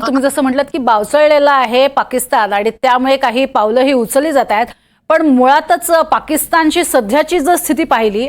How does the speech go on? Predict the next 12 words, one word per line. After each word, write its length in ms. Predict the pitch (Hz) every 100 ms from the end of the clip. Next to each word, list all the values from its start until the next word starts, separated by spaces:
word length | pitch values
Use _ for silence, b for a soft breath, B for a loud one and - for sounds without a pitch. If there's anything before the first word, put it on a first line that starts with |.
| -
आणि 220 | 247 277
ज्या 220 | 226 247
पद्धतीनं 440 | 262 254 285 285 285
दहशतवाद 600 | 220 214 269 254 269 277 - -
पोसला 440 | 269 262 349 370
जातोय 320 | 294 262 214
आणि 160 | 196 214
त्याला 200 | 220 254
कायमच 680 | 254 - 254 302 349 359 -
पाठिंबा 400 | 269 262 277 285
दिला 280 | 240 220 226
जातोय, 420 | 214 190 226